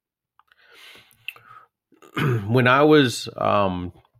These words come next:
very active in emergency medical service, so I was an E M T I, which is an advanced level, uh, emergency medical provider. When you go in to any kind of medical call or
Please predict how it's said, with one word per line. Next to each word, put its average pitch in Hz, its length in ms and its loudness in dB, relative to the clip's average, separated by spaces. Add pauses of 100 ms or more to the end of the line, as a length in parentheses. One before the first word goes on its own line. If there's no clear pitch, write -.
(240)
very 110 200 2
active 104 480 0
in 95 140 -4
emergency 98 540 -4
medical 95 520 -6 (220)
service, - 800 -8 (300)
so - 140 -14
I 80 100 -6
was 90 120 -6
an 92 120 -8
E 98 80 -4
M 95 120 -6
T 95 520 -8
I, 90 340 0
which 90 220 -10
is 87 80 -12
an 87 100 -12
advanced 90 600 -10 (500)
level, 95 480 -4 (280)
uh, - 360 -6 (280)
emergency 101 340 -4
medical 92 300 -6
provider. 82 520 -6 (1200)
When 123 160 2
you 120 100 2
go 143 340 4
in 131 600 -2 (140)
to 123 220 0
any 120 260 0
kind 113 380 2
of 104 460 -2
medical 113 400 0
call 104 560 0
or 104 640 -2